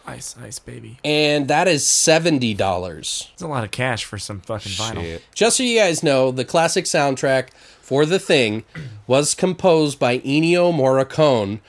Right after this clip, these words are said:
Speaker 2: And it's weird because he's done, like, spaghetti westerns, he's done, like, western music, he's done James Bond music, he's
Speaker 1: Yeah,
Speaker 2: done
Speaker 1: dude.
Speaker 2: a lot of different shit.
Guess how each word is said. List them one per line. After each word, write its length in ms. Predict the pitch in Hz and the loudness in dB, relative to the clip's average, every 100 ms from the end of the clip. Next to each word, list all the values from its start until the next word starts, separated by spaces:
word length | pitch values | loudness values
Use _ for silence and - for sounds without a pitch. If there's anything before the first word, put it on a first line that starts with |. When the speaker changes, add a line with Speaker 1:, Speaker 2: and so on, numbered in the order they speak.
| - - | -14 -4
Speaker 2:
And 80 | 220 | -4
it's 140 | - | 0
weird 320 | 196 302 226 | 2 2 2
because 240 | 160 190 165 | -2 -4 -2
he's 180 | 254 - | -2 -2
done, 200 | 277 233 | -2 -2
like, 160 | 185 | -2
spaghetti 580 | - - 135 156 156 139 | -4 -6 -2 0 0 0
westerns, 720 | 127 220 233 - 233 220 196 | 2 2 2 2 2 2 0
he's 220 | 196 165 | -2 -2
done, 260 | 160 151 127 | 0 0 2
like, 240 | 110 104 | -2 -2
western 500 | 156 196 - 214 202 | -2 -2 -2 -4 -4
music, 600 | 190 190 190 185 190 175 - - - - | -2 -2 -2 0 -2 -2 -10 -20 -16 -2
he's 220 | 202 165 | 0 2
done 260 | 151 131 123 | 2 2 0
James 400 | 143 143 123 120 | 0 0 0 -2
Bond 480 | 147 165 196 208 | -2 0 -2 -2
music, 540 | 196 202 202 196 196 190 | -2 -2 0 0 -2 -2
he's 200 | 247 262 | -2 0
Speaker 1:
Yeah, 60 | 233 | 2
Speaker 2:
done 140 | 190 | 2
Speaker 1:
dude. 80 | 139 | 2
Speaker 2:
a 40 | |
lot 340 | 139 151 220 208 | 0 2 2 2
of 80 | |
different 260 | 170 165 131 | -2 -2 -4
shit. 480 | - - 220 190 | -4 -4 -4 -4